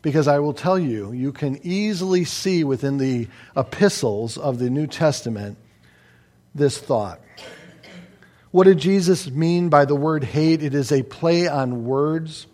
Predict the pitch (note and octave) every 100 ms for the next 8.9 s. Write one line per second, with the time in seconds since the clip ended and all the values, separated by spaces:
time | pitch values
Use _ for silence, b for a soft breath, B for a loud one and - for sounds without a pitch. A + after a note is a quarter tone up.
0 | B B B B B B B E3+ F#3 F#3+
1 | G3 - - E3 C#3+ D#3+ D#3+ D3+ D3 D3
2 | D#3+ - - - F3+ E3 D#3+ D#3 F3+ D3+
3 | G#2+ F#3 G3 F#3 E3 C#3+ C#3+ - F3 F3
4 | E3 F3 E3 - C#3+ C3+ B2+ C#3 D3 C#3
5 | D#3+ C#3+ B2 G#2 F#2+ F#2+ - _ b b
6 | b b b b b - A#3+ C4+ D4 D#3+
7 | G3 E3+ F#3+ F#3 F#3 F3+ E3+ F3+ F3+ -
8 | F#3 F3+ F#3 G3 F#3 A3 D3 - -